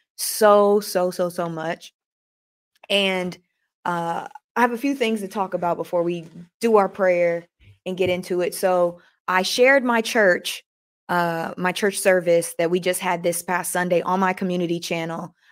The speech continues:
I'm gonna just start saying where I go. I go to Embassy City in Atlanta, Georgia. There's two. There's Embassy City Church, which I believe has shut down,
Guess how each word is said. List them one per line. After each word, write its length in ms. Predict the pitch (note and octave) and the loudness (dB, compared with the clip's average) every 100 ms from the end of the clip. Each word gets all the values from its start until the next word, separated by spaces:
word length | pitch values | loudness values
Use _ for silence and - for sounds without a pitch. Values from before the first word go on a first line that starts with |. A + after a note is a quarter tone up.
| - | -2
I'm 140 | G#3+ | 2
gonna 180 | G#3+ G3+ | 4 2
just 140 | F#3 | 0
start 160 | E3+ E3+ | 0 0
saying 240 | E3+ D#3+ | 0 -2
where 100 | D#3+ | -4
I 60 | D#3+ | -2
go. 140 | E3 | -2
I 40 | F3 | 0
go 140 | G3 | 2
to 160 | F3+ G#3 | 0 0
Embassy 560 | G3 F#3 - F3+ F#3 | -2 -2 -4 -6 -8
City 540 | F3+ - E3+ E3 E3+ _ _ _ _ _ _ - | -8 -2 -2 -2 -4 _ _ _ _ _ _ -4
in 120 | G3 | 0
Atlanta, 400 | G3 F#3+ F#3 F#3 | 0 0 0 0
Georgia. 360 | F3 F3 E3 E3+ | 0 0 2 2
There's 280 | F3 F#3 | 2 2
two. 300 | - D#4 C4 | -2 2 4
There's 160 | F#3 F#3 | 4 2
Embassy 320 | A3 A#3 B3 | 2 0 0
City 260 | A#3 A3 G#3 | 0 0 0
Church, 420 | - G3+ E3+ - | 0 2 2 -2
which 380 | F3+ F#3 - - | -6 -4 -4 -6
I 140 | F3+ F3 | -2 -2
believe 480 | F#3 F3 G3 A#3 G#3+ | 0 2 2 2 0
has 120 | G3 | -4
shut 260 | - F3 | 0 0
down, 460 | E3+ E3 E3 E3+ E3+ | 0 -2 -2 -6 -10